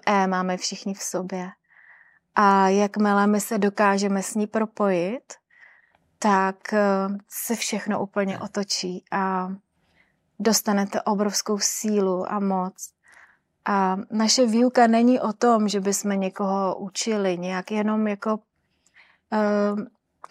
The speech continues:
esence s malým E, esenciální oleje, vás jakoby propojí s tou, pomůžou vás propojit s tou vaší esencí. To,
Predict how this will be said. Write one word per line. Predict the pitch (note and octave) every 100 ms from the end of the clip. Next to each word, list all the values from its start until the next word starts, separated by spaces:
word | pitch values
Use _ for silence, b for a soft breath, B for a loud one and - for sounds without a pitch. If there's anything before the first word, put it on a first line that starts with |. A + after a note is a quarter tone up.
| - _ _ _ _ _ _ _
esence | - C4+ - D4 C#4+ -
s | B3 B3
malým | A#3+ C4 C#4 B3+
E, | G#3 F#3+ G3 A3 C4+ -
esenciální | G#3+ - A3+ - A3+ A3 A3 A3
oleje, | - G3 G3 F#3+ F#3+ F#3 F#3+ A3+ A#3 _ _ _ _ - - -
vás | G#3+ A3 A3
jakoby | A3 A#3+ A3
propojí | A#3 B3+ B3 B3 C4+ A3+ F3
s | -
tou, | - F#3+ F#3
pomůžou | B3 B3+ C#4+ A3+ G3+
vás | F#3 F#3 -
propojit | - A3+ B3 G#3 F#3+
s | -
tou | G3 F3+ F#3+ _
vaší | G#3+ A3+ G#3 G3+ -
esencí. | F#3+ - F#3 F3 - -
To, | - G#3+